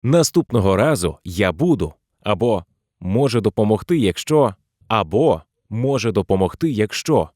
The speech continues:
або «Я можу», або «Тепер я збираюся». Намагайтеся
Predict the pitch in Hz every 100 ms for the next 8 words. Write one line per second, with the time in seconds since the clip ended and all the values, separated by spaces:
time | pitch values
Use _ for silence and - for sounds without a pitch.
0 | _ _ - 98 78 139 139 - - 85
1 | 104 104 104 156 113 78 78 _ - 87
2 | 78 131 143 - _ - 131 - 120 135
3 | 107 117 92 85 101 117 117 82 - 80
4 | - _ _ _ 104 107 98 85 101 123
5 | 95 80 78